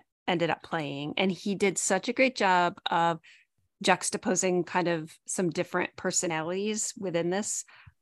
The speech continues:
um, that I really felt like this showed off, like, how far he has come as an actor. Um, I was really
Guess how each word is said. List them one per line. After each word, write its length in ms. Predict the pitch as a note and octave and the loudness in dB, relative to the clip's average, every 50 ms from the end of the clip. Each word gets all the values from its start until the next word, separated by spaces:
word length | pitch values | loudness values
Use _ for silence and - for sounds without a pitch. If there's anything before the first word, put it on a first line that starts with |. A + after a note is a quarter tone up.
| _ - - | _ 4 6
um, 260 | F#3 F3 E3+ E3+ D#3+ | 8 8 8 8 6
that 120 | F3+ F3 | 6 8
I 120 | F3 F3+ F#3+ | 8 8 8
really 520 | F#3+ F#3 F#3 F#3+ G3+ G3 G3 G#3 A#3+ B3+ | 8 6 4 4 6 6 6 6 4 2
felt 400 | B3+ - - G3 F3+ E3+ - - | 2 2 2 4 4 2 2 0
like 180 | F3 F3 E3+ - | -2 -2 -2 0
this 140 | F3+ F3 - | -2 -2 0
showed 340 | - - G3 F#3 E3+ D#3+ E3+ | 0 0 2 2 2 4 4
off, 280 | D#3+ D#3 D#3+ E3 - - - - - | 4 4 4 2 -2 -8 -14 -8 -6
like, 400 | D#3+ D3+ D3+ C#3 - - - _ _ _ _ - - _ _ - | -4 -2 -4 -4 -6 -10 -20 _ _ _ _ -20 -20 _ _ -4
how 300 | - - F3+ F#3+ E3+ E3 | 2 6 6 6 6 4
far 460 | - - - G3+ E3+ D#3+ D#3+ D#3 D#3 | 0 0 4 6 6 6 6 4 2
he 200 | - - A3 G#3+ | 0 0 0 2
has 180 | B3+ G#3+ A3 - | 2 2 0 0
come 420 | - - - F3 E3+ E3 D#3 D#3 | -4 -2 -2 0 0 0 0 -2
as 220 | - - E3+ - E3 | -2 -4 -6 -6 -6
an 80 | D3 | -6
actor. 580 | - - C#3 - - - - - - - - - _ _ _ _ _ _ _ _ _ _ - | -6 -8 -8 -10 -12 -12 -10 -10 -8 -10 -12 -12 _ _ _ _ _ _ _ _ _ _ 0
Um, 520 | - E3+ D#3+ D3+ D3 D3+ D3+ D3 - - - _ _ _ _ _ _ _ _ _ _ - | 2 2 4 4 2 0 0 -4 -6 -8 -12 _ _ _ _ _ _ _ _ _ _ 4
I 240 | - F#3 G3 G3+ G3+ | 8 10 10 10 10
was 220 | G3 F#3 E3+ - | 8 6 4 2
really 840 | F3 E3 E3 E3+ F#3 F#3+ F#3 F3 F3 E3 D#3+ D#3 D#3 D#3 D3 - | -2 -4 -2 2 4 6 6 6 4 4 2 2 0 0 -2 -4